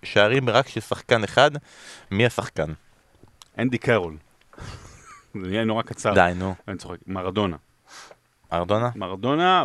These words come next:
Speaker 2: ואם לא, אז, אה, רונלדיניו.
Speaker 1: אני חייב להגיד, כאילו, זה כאילו פרובינציאלי, אבל זה,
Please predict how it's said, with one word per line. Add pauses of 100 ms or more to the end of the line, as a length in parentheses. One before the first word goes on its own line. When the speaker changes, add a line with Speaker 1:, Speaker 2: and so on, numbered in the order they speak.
Speaker 2:
ואם
לא,
אז,
אה,
רונלדיניו. (640)
Speaker 1:
אני
חייב
להגיד,
כאילו, (500)
זה
כאילו
פרובינציאלי,
אבל
זה,